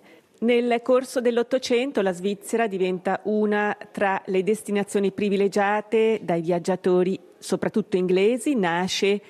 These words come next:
il turismo nelle Alpi, nella regione dei laghi. In Leventina gli sport invernali si diffondono. Qui ha inciso meno questo fenomeno dell'avvento del turismo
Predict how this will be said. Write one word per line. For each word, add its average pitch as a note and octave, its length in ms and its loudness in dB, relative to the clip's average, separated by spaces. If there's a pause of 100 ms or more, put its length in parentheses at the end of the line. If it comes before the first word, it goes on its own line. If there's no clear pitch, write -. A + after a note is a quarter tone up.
(260)
il G3 180 -2
turismo G3+ 500 2
nelle F#3 300 2
Alpi, A3+ 680 0
nella F3 280 0
regione F3 520 0
dei F3 280 0
laghi. G3 580 0 (840)
In G#3 120 0
Leventina G#3+ 720 0
gli F#3 140 -2
sport G#3 400 0
invernali G3+ 600 0
si G#3+ 220 -4
diffondono. A#3+ 880 0 (300)
Qui D4 460 2
ha G3+ 140 -4
inciso A3+ 580 0
meno D#3+ 400 -2
questo D#3 840 -2
fenomeno D#3+ 680 0
dell'avvento D#3+ 920 0
del D3+ 180 -2
turismo D#3 640 -4